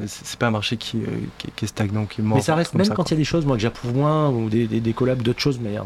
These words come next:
Speaker 1: Mm.
Speaker 2: peu importe, ça reste une belle porte d'entrée et, et, et un appel d'air à, du collectionneur aussi. C'est ça qui est intéressant. Parce que les gens
Speaker 1: Exactement.
Speaker 2: souvent, démarrent par ça et puis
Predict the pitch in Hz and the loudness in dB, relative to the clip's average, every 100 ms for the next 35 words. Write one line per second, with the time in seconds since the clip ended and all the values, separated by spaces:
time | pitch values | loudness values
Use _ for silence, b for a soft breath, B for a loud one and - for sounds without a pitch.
0 | 95 139 120 117 180 B B B B B | 0 2 2 2 0 B B B B B
1 | - - 139 170 170 - - 135 131 147 | -6 0 2 2 0 -10 -10 -4 0 0
2 | 147 139 139 180 160 143 127 127 127 131 | 0 -2 0 2 2 2 0 0 2 2
3 | 131 139 135 151 - - 117 107 120 113 | 2 2 2 2 0 -6 -8 -2 0 0
4 | 120 117 113 - - - 127 123 113 117 | 0 0 0 -4 -8 -4 -2 -2 0 0
5 | 110 104 - - - 117 127 151 123 117 | -2 -6 -12 -6 0 4 4 4 2 2
6 | 139 139 110 110 113 - 135 135 - 107 | 0 2 0 0 -4 -4 -2 -2 -4 -8